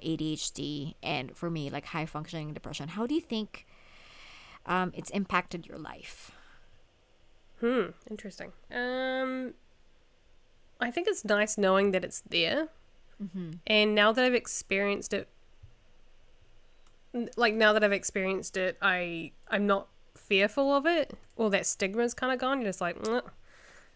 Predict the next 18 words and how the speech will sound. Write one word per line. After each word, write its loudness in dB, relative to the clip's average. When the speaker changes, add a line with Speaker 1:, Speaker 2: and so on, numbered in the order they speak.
Speaker 2:
feeling 2
a 2
bit -2
shitty. 4
Probably 0
should -4
go 0
back -2
to 2
therapy," 0
you -2
know, 0
it's -8
gonna, -6
'cause 2
it 2
does 6
help. 6